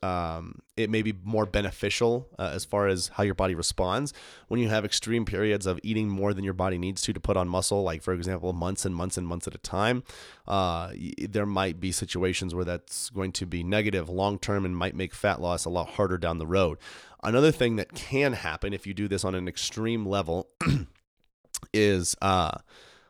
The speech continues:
um, you, you may potentially add new fat cells to your body. So what happens is when you go into an extreme period of dieting and you're cutting, quote unquote, cutting down for a long time,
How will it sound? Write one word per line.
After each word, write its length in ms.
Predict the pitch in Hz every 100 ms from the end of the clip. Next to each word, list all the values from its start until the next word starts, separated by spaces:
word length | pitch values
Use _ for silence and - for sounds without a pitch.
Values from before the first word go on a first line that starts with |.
| -
um, 180 | 98 90
you, 180 | 110 123
you 140 | 127
may 160 | 127 120
potentially 720 | 117 - 113 127 - 113 110
add 380 | 98 98 98 92
new 160 | 95 98
fat 300 | - - -
cells 400 | 92 87 82 -
to 100 | 95
your 100 | 87
body. 280 | 87 82 71
So 160 | -
what 160 | 92 -
happens 640 | - 127 123 90 90 95
is 240 | 73 92 90
when 160 | 101
you 300 | 101 110 110 - - - _
go 160 | - 110
into 260 | 110 117
an 80 | 113
extreme 480 | 101 - - 110 110
period 280 | - 110 104
of 120 | 87
dieting 460 | 92 87 90 87 90
and 80 | 90
you're 100 | 87
cutting, 300 | - 98 95
quote 220 | - 110
unquote, 360 | 104 101 -
cutting 320 | - 107 110 101
down 280 | 90 95
for 140 | 95 98
a 60 |
long 400 | 85 85 87 98
time, 480 | 95 - 85 92 147